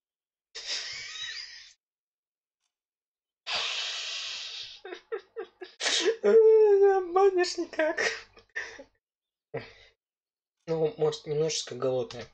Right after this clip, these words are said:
Содержимое тарелки исчезло с удивительной скоростью. За-, закры-, закрылись подозрения, что это уплетающий за обе щеки музыкант умудрился пропустить не только обед, но и завтрак.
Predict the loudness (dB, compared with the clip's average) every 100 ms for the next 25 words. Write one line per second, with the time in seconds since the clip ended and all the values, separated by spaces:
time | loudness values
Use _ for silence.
0 | _ _ _ _ _ _ _ _ _ _
1 | _ _ _ _ _ _ _ -4 2 2
2 | 2 0 2 0 -2 0 2 2 0 -4
3 | -6 -8 -10 -10 -8 -8 2 2 4 -2
4 | -4 -4 -4 -6 _ -14 -4 -4 -4 _
5 | _ _ -8 -8 -8 -12 -14 -16 -20 _
6 | _ _ _ _ 0 0 4 4 4 0
7 | 2 6 6 6 2 4 4 4 4 4
8 | 0 0 2 6 6 4 2 4 4 4
9 | 0 0 -2 0 0 0 2 2 2 0
10 | -4 -4 -8 -8 -2 0 0 -4 -6 -2
11 | -2 4 2 4 2 4 2 2 0 0
12 | 0 -4 -8 -10